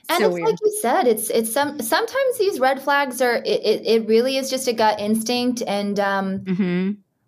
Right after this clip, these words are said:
Speaker 1: I think sometimes that it's almost a subconscious thing. Like, sometimes if you don't feel connected or comfortable around somebody,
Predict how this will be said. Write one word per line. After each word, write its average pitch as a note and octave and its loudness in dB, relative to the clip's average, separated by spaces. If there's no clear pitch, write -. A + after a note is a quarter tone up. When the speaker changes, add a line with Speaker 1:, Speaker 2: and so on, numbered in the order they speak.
Speaker 1:
I A3 2
think D4 -2
sometimes A3 0
that G3+ 0
it's A#3+ 4
almost D#4 2
a D4+ 0
subconscious A3+ 0
thing. E4 0
Like, A#3 2
sometimes E4 0
if A#3 2
you C4+ 2
don't A#3 2
feel A#3 4
connected A3+ 0
or G#3 2
comfortable A3+ 0
around G#3+ 2
somebody, A#3 2